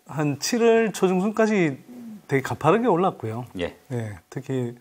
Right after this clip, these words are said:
Speaker 1: 뭐 이 차 전지 섹터 안에서 이제 좀 주요 소재 기업들 중심으로 되게 가파르게 올랐고, 그, 사실 단기간에 너무 가파르게 올랐기 때문에 이제 좀 쉬어갈 구간이었는데, 뭐 또 적절한 빌미도 있었어요, 사실은.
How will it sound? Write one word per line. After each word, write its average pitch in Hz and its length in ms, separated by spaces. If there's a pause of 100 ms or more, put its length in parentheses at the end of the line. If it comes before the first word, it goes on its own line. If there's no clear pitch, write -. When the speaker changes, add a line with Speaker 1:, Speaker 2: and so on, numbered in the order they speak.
(400)
Speaker 1:
뭐 127 100
이 127 60
차 175 180
전지 160 240
섹터 147 680
안에서 135 360
이제 113 260
좀 117 220
주요 139 580 (180)
소재 151 380
기업들 123 380
중심으로 107 580 (600)
되게 127 160
가파르게 143 400
올랐고, 135 640 (1000)
그, 147 520
사실 190 300
단기간에 185 400
너무 143 240
가파르게 196 880
올랐기 185 680
때문에 147 420
이제 131 160
좀 131 180
쉬어갈 151 840
구간이었는데, 135 680
뭐 131 260
또 151 140
적절한 175 640
빌미도 208 420
있었어요, 123 460
사실은. 107 440